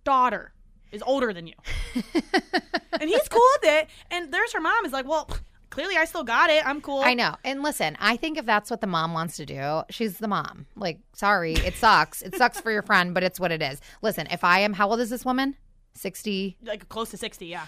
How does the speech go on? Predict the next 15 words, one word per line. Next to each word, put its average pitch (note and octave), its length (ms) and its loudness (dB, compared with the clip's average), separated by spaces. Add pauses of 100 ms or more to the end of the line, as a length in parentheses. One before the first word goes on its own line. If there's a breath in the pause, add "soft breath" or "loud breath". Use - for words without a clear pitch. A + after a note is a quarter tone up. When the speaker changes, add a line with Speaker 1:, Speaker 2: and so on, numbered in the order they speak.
(100)
Speaker 2:
Okay. G#3+ 240 2 (100)
When A#3 140 4
I'm B3+ 160 6
sixty, A#3+ 440 0
if G3 120 -2
I F#3+ 120 6
can A#3+ 140 -4
still G#3+ 220 -2
pull G3 240 -2
a F3+ 80 -2
thirty-year-old, E3+ 720 -2
I'm F3 180 2
Speaker 1:
Yeah. F#3 100 -6
Speaker 2:
taking D3 200 -6
it. C#3 140 -6